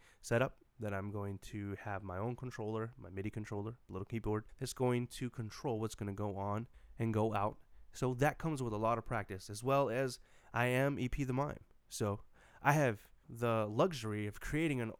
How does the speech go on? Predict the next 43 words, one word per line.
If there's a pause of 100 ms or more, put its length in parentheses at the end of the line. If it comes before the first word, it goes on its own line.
my
own
world
when
I
get
on
stage.
So
it,
it
just
needs
to
be
at
the
level
that
I
want
it
to
be,
and (100)
I
intend
to
make
it (360)
fully
that
level. (140)
Seeing
the
growth
that
I
have (400)
gone
through
with
performances